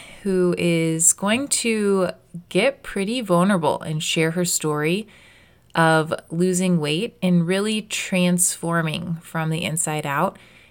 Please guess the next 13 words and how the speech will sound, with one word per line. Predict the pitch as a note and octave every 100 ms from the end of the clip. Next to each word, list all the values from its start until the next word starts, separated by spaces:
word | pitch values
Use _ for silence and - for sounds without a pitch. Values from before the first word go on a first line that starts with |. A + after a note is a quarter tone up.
| _
And | - F#3+
the | G3
reason | F3+ G3 A3+ B3 C4+
I |
brought | A#3+ F3+ E3+
her | F3 E3+
on | D#3 D3+ C#3+ D#3 -
is | E3 D#3+
because | - E3 E3+ D#3+ D#3 D3+ D3+ -
I | E3
so | D#3 - F3+
appreciate | G3 G3 F#3+ F3+ F3+ E3 D#3 D3+ -
how | D#3 E3+ E3 D#3+ D#3 D#3